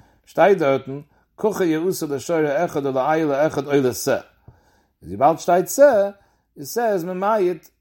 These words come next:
קליין, אבער מען קען נישט מאקריב זיין קרבן פון קליין. זאגט די גמרא, ניין, אילא קדשים בהדיק כתיב, איך דארף נישט האבן דאס שא, שטייט דאך שור כסף, און מיט דער געלערנטן דער פריערדער געדארף, דער אוי איז א רבי, דער אוי, דער שור כסף, דער אוי איז א מיעוט, פרט לכליין.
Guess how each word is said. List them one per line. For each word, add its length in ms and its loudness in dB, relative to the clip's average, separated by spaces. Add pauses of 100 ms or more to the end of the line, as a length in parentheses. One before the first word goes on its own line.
(280)
קליין, 400 -2
אבער 120 -6
מען 80 -8
קען 160 -4
נישט 140 -10
מאקריב 300 -2
זיין 180 -2
קרבן 300 -2
פון 160 -12
קליין. 280 -4 (540)
זאגט 140 -10
די 60 -10
גמרא, 160 -4
ניין, 220 0 (120)
אילא 180 2
קדשים 400 -2
בהדיק 420 0
כתיב, 280 -6
איך 200 -6
דארף 220 2
נישט 160 -8
האבן 240 -2
דאס 280 -2
שא, 200 2 (460)
שטייט 280 2
דאך 140 -8
שור 460 2
כסף, 460 -2
און 80 -14
מיט 100 -12
דער 100 -8
געלערנטן 340 0
דער 80 -6
פריערדער 300 -2
געדארף, 420 -2
דער 100 -2
אוי 400 2
איז 140 -4
א 40 2
רבי, 400 -2 (420)
דער 140 2
אוי, 100 2
דער 220 0
שור 420 -2
כסף, 280 -2
דער 140 -4
אוי 140 4
איז 140 2
א 60 2
מיעוט, 380 -2 (460)
פרט 280 4
לכליין. 420 -2